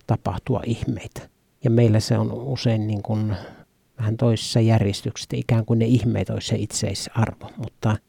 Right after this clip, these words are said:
mutta keskeisintä ja tärkeintä on Jumalan sana, missä on se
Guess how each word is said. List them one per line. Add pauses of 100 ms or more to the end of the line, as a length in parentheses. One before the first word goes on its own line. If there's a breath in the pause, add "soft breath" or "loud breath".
(260)
mutta (640)
keskeisintä
ja
tärkeintä
on
Jumalan
sana,
missä
on
se